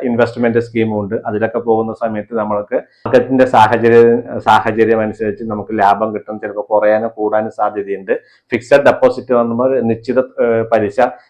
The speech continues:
നമ്മൾക്ക് വാഗ്ദാനം ചെയ്തിട്ടുണ്ടെങ്കിൽ ആ പലിശ, ഏഹ്, നൂറ് ശതമാനം ഉറപ്പോടുകൂടി നമ്മൾ നിക്ഷേപിച്ച തുകയും പ്ലസ് ആ പലിശയും കൂടി നമുക്ക് വർഷത്തിൽ എടുക്കാവുന്നതാണ്.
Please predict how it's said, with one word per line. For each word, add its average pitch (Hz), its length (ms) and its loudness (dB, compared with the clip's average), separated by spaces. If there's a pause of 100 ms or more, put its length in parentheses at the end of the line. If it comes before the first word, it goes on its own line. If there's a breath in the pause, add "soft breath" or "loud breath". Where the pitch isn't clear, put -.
(120)
നമ്മൾക്ക് 110 360 2
വാഗ്ദാനം 117 540 4
ചെയ്തിട്ടുണ്ടെങ്കിൽ 110 680 -4 (100)
ആ 120 80 0 (340)
പലിശ, 110 280 0 (560 soft breath)
ഏഹ്, 110 200 0
നൂറ് 143 220 6
ശതമാനം 120 420 2
ഉറപ്പോടുകൂടി 107 680 2
നമ്മൾ 104 240 -2
നിക്ഷേപിച്ച 107 500 -6
തുകയും 101 480 -4
പ്ലസ് 104 200 -4
ആ 110 60 2
പലിശയും 104 480 -6
കൂടി 104 180 -6
നമുക്ക് 101 400 -4 (320 soft breath)
വർഷത്തിൽ 104 460 -4
എടുക്കാവുന്നതാണ്. 104 880 -2